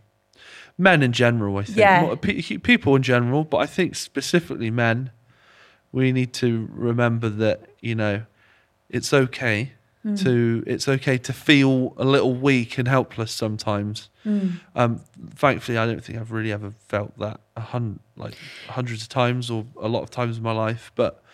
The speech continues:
Speaker 1: um, or even felt it a hundred percent. But, um, definitely, you know, if I'm feeling something, I, I try to remind myself, "Look, don't bury it."
Speaker 2: Mm.
Speaker 1: You know what I mean? Like, it's better just out
Speaker 2: Yeah.
Speaker 1: and just,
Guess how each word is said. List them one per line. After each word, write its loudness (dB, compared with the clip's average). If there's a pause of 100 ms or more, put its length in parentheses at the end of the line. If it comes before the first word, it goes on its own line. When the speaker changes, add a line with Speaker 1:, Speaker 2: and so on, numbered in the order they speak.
(440)
Speaker 1:
um, 0
or 2
even 0
felt 4
it -2
a -4
hundred -4
percent. -2
But, 0 (480)
um, 0 (640)
definitely, 0 (140)
you -6
know, 0
if -6
I'm -2
feeling -2
something, -6
I, -8 (160)
I -4
try 2
to -6
remind -2
myself, -6
"Look, -8
don't 2
bury 4
it." -2 (840)
Speaker 2:
Mm. -2
Speaker 1:
You -2
know -8
what -12
I -6
mean? -2
Like, -6
it's -12
better 0
just -10 (480)
out -4 (240)
Speaker 2:
Yeah. 4
Speaker 1:
and -2
just, -4